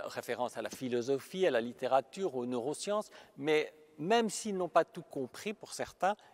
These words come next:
ils ont compris que ça les concernait eux et que ce dont j'ai parlé pouvait s'entraîner de l'école maternelle jusqu'à Polytechnique. Donc, quel que soit leur, euh, euh,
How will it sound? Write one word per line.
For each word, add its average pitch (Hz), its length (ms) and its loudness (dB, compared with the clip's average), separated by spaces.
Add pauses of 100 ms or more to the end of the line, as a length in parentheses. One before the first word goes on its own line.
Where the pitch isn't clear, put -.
(120)
ils 131 140 -8
ont 151 60 2
compris 147 380 -6
que - 60 -14
ça 151 100 -2
les 143 80 0
concernait 147 640 -8 (340)
eux 185 260 8 (280)
et 139 140 0
que 165 180 0
ce - 560 0
dont 160 160 4
j'ai 135 100 -4
parlé 147 300 0
pouvait 143 240 -4
s'entraîner 135 500 -6
de 131 140 0
l'école 180 320 2
maternelle 151 480 -2
jusqu'à 175 240 -2
Polytechnique. 147 680 -8 (220)
Donc, 131 240 0 (180)
quel 160 220 4
que 156 140 0
soit 151 340 4
leur, 123 300 4
euh, 113 220 4 (420)
euh, 117 400 -6